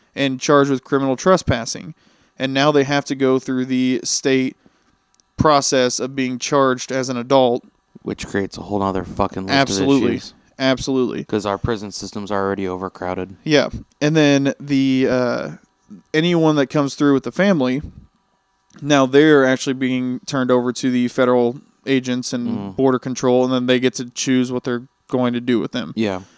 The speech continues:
Speaker 1: Um, but the U S Supreme Court came out today and announced that, um, the Texas National Guard cannot do that
Speaker 2: Hmm.
Speaker 1: and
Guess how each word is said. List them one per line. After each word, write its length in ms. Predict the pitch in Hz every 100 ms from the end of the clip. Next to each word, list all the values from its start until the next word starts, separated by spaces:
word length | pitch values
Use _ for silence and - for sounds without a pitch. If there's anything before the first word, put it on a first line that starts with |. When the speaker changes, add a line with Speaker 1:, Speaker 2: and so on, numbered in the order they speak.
| -
Speaker 1:
Um, 640 | 131 127 123 120 117 - - _ -
but 160 | 147
the 80 | 143
U 140 | 139 147
S 80 | -
Supreme 280 | 143 151
Court 260 | 139 143 131
came 160 | 143 131
out 120 | 127
today 320 | - 120 123 - _ _ _ _ -
and 140 | 127
announced 560 | 127 127 123 123 - -
that, 560 | 127 123 123 120 - - _ _ _ _ -
um, 600 | 127 120 120 120 127 - _ _ _ _ _ _ _ - -
the 280 | 147 143 127 131 _
Texas 560 | - 143 - 151 135 -
National 380 | 139 135 131 135
Guard 300 | 127 127 123
cannot 360 | - 131 143
do 120 | 151 123
that 260 | 120 135 - _ _
Speaker 2:
Hmm. 140 | 143 107 _
Speaker 1:
and 440 | 127 131 131 131